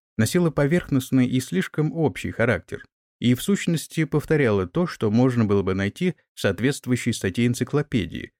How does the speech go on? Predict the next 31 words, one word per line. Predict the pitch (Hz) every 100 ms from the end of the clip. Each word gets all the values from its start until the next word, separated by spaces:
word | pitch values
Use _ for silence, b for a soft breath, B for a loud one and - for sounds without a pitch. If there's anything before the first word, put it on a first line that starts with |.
| _ _
Однако | - 95 107 -
суть | 117 - 151 131
его | 107 117
аргументов | 110 98 117 160 127 110
в | -
пользу | 131 113 110
пересмотра | 113 117 - 127 - 101
взглядов | 92 104 117 101 92
на | 98 104
местную | 110 95 95 92
историю | - 131 160 165 b b -
зиждились | 101 160 147 151 151 -
не | 160
на | 175
них, | 175 92 - _ _ -
а | 104
на | 104
содержании | 107 107 104 143 139
нескольких | 120 127 - 113 - 123
книг, | - 165 147 - -
которые | - 98 92 87
он | 92
принёс. | - 117 101 - - _ _ _ _ -
Первая | 120 107 101
из | 95
этих | 98 104 -
книг, | 202 202 -
представляющая | - 107 - 143 165 156 - 147 143
собой | - 117 131 117
доскональное | 120 - 139 135 117 98
исследование, | 92 - 196 143 101 98